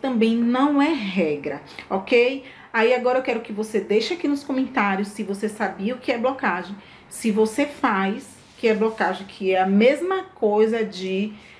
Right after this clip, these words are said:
passar ferro na peça, né? Porque alguns lugares chamam de blocagem e outros lugares chamam de passar ferro na peça. Eu deixo aqui pra você que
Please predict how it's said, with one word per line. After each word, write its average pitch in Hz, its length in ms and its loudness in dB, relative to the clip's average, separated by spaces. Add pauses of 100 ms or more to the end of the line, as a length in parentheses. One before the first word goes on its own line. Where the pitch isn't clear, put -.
(440)
passar 220 800 -2 (140)
ferro 220 360 4
na 214 180 2
peça, 208 580 0
né? 247 300 -4 (120)
Porque 226 280 0
alguns 233 460 0
lugares 226 480 0
chamam 220 240 -2
de 202 80 -6
blocagem 208 720 -2 (500)
e 269 360 0 (640)
outros 254 400 2
lugares 220 380 -2
chamam 233 240 -6
de 220 100 -8
passar 262 600 -2 (140)
ferro 214 440 2 (460)
na 226 200 2
peça. 175 520 -8 (340)
Eu 190 160 -2
deixo 196 340 0
aqui 214 400 -4
pra 208 220 0
você 196 480 -2 (580)
que 233 460 -2